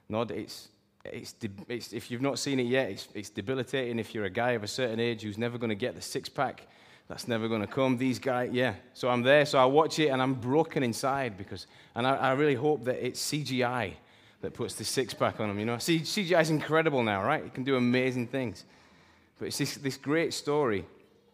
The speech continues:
It's three hundred, it's three hundred, and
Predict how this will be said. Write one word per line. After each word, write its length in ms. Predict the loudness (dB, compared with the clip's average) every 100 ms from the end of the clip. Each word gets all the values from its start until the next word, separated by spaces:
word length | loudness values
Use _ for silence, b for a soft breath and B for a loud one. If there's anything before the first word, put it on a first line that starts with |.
| _ _ _ -14
It's 140 | -12
three 240 | -4 -4
hundred, 300 | 0 -2 -2
it's 180 | -4 -6
three 180 | -6 -6
hundred, 400 | -4 -6 -8 -14 -10
and 280 | -6 -6